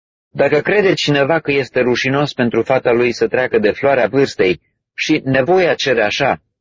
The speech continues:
să facă ce vrea, nu păcătuiește, să se mărite. Dar cine a luat o hotărâre tare și nu este nevoit, ci este slobod să lucreze cum vrea,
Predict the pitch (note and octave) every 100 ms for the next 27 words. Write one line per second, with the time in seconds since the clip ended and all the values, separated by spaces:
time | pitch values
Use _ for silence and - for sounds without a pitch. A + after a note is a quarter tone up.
0 | _ - E3+ E3+ G3 E3+ D#3+ E3 D3 F#2+
1 | C3+ D#3+ G2+ - F2 F2 D2+ - C#2+ -
2 | _ _ - - E3+ F#3 F3+ C#3+ E2 -
3 | _ _ _ _ _ _ _ _ _ _
4 | _ _ - A2+ C3 B2+ - F#3+ F3 D3+
5 | C#3 C3+ D#3+ F3 C#3+ C3 A#2 A#2+ A#2+ B2+
6 | D3 B2+ A2+ B2 F2 E2 E2 - C#3 D#3+
7 | D#3 - A#2+ A2 F2 F2 D#2 D2 _ _
8 | - _ - C#3+ C3+ - B2 - D#3 F3+
9 | C#3+ B2+ - B2 A#2 - C#3+ B2+ B2 B2+
10 | A#2+ G#2+ E2 D#2+